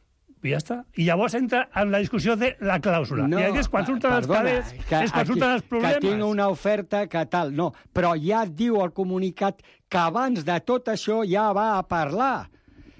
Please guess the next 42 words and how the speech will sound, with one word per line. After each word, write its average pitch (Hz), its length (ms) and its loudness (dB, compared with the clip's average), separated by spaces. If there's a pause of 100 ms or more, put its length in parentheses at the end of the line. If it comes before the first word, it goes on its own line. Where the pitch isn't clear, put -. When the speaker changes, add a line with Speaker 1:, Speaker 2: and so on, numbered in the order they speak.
(120)
Speaker 2:
i 202 180 0
que 175 160 0 (240)
diu 220 400 0 (300)
que 151 180 0
quin 185 180 -4
tractament 196 540 0
Speaker 1:
Ah, 156 60 -8
sí? - 80 -
Speaker 2:
té 214 100 0
pel 190 140 -2
seu 190 240 -2
cos 190 260 -2
tècnic 202 400 -2 (580)
demanant 131 480 -2
Speaker 1:
No, 156 40 -4
no. - 20 -6
Speaker 2:
diners. 151 340 -2 (520)
Això 202 280 0
és 226 80 -2
abans, 254 480 0
és 233 240 0
després, 254 520 -2 (180)
quan? 208 240 -2 (360)
Llavors 247 320 0
qui 247 140 -6
t'has 233 160 0
de 233 80 2
creure? 190 300 0 (260)
El 165 80 0
Rubi? 254 300 0 (180)
Speaker 1:
No. 139 240 -4
Speaker 2:
Perquè 190 240 0
l'altre 240 180 0
no 240 120 0
ha - 20 -2
dit 202 120 -2
res. 180 200 -2
Speaker 1:
No, 160 80 0
no, 185 160 2
el 143 80 -2
club 196 240 -2
diu 165 300 0